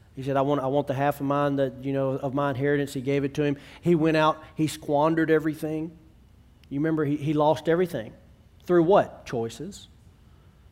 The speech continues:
Bad decisions. Things he regretted later. But guess what? He never got the inheritance back. First of all, notice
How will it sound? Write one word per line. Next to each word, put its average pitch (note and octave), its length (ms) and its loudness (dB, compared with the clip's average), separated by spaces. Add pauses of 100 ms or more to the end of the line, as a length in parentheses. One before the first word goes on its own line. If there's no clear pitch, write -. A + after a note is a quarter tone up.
(1000)
Bad D3 260 2
decisions. C3+ 720 -6 (360)
Things F#3 280 2
he F#3 100 2
regretted D#3 480 2
later. C3 480 -2 (1400)
But E3+ 120 6
guess G3 220 2
what? C#4 160 0
He G3 100 2
never D4+ 180 0
got G3+ 180 2
the E3+ 120 2
inheritance C3+ 440 0
back. G#2+ 300 -10 (1300)
First C#4 260 2
of F3 120 0
all, D#3+ 480 2 (160)
notice F#3+ 580 4